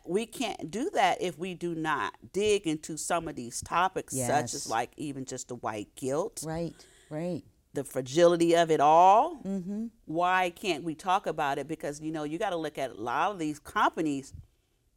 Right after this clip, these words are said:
Speaker 1: are led by white folk. And if they don't talk about it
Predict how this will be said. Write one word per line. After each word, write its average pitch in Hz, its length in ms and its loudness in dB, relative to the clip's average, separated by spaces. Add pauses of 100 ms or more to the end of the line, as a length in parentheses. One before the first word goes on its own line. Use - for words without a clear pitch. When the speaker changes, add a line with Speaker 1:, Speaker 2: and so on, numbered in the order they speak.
(100)
Speaker 1:
are 131 200 -2
led 151 640 -2 (720)
by 147 580 2 (440)
white 143 360 -2
folk. 127 400 -6 (1040)
And 160 180 0
if 143 180 -6
they 170 140 2
don't - 240 -10
talk 151 320 -2
about 123 360 -8
it - 140 -16